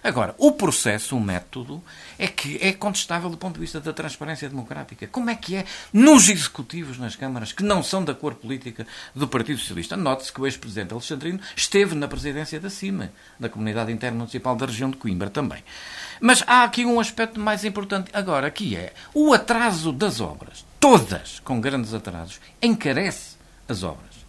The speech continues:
E faz com que o município tenha que despender mais verba própria, além daquilo que inicialmente é aprovado nas candidaturas. O,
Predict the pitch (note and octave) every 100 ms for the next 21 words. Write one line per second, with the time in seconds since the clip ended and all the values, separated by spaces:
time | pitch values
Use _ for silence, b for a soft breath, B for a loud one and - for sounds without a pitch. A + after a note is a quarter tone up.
0 | B B B B - C4 - C3+ A#2 D#3
1 | - F3 D#3 G3+ C#4+ A#3+ - B2 A2+ C#3+
2 | D#3 G#3+ A3+ A3 D#3+ G#3 D4 - F#3+ D#3+
3 | A3+ A3+ B - B3 A3+ D#3+ A3 A3 A3
4 | A3 F3+ G#3 - A2 F#2+ - G3 F3 G#3+
5 | A3+ G3+ G3 D#3 F3+ G#3 B B - G#3
6 | F3+ F3+ E3+ F3+ F#3 F3 F3 E3 F3 E3+
7 | E3 - D#3+ E3+ G3 G3 D#3+ D3+ B B
8 | B B B - F2 - F2+